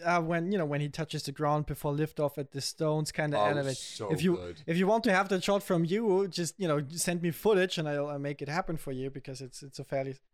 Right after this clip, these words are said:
Speaker 2: You know what? You know
Speaker 1: Yeah,
Speaker 2: what? No.
Speaker 1: what?
Speaker 2: You know what? Should we, should we do that to, to go with this podcast afterwards? 'Cause we discussed it. Should we show, so that way if people say, like, in the, in the comments, like, "Oh,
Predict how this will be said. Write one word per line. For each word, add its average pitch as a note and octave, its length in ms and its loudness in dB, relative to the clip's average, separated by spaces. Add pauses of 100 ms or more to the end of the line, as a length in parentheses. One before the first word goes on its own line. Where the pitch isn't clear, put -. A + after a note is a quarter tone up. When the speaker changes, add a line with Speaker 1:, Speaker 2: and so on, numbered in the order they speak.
(180)
Speaker 2:
You C#3 120 -4
know G3+ 80 2
what? G#3+ 160 -4
You D#3+ 60 -4
know E3 60 2
Speaker 1:
Yeah, C#3+ 80 4
Speaker 2:
what? G#2 100 -2
No. A2 120 -4
Speaker 1:
what? C#3 200 -2 (540)
Speaker 2:
You C3 100 -8
know D#3 60 0
what? C3+ 180 -2
Should D#3 160 -4
we, F3 180 -2
should D#3+ 120 -2
we G3+ 100 -4
do D#3 340 -2
that E2+ 320 -6 (300)
to, A2 220 -4 (540)
to A#2 100 -10
go A#2 140 0
with A2+ 180 -2
this G#2+ 140 -8
podcast F2+ 600 -6
afterwards? G#2+ 540 -6
'Cause G#2+ 180 -8
we A2+ 120 -6
discussed A2 540 -8
it. E2+ 180 -10 (260)
Should C#3 140 -2
we C3 160 0
show, C3 380 -2 (100)
so D3+ 160 0
that E3 200 2
way C#3 180 0
if A#2+ 80 -8
people C#3 260 -8
say, C3 260 0
like, A2 400 0
in A2+ 80 -10
the, G#2+ 80 -10 (220)
in C3 60 -12
the G#2 80 -8
comments, F#2+ 320 -8
like, F#2 160 -8
"Oh, A#2 340 -2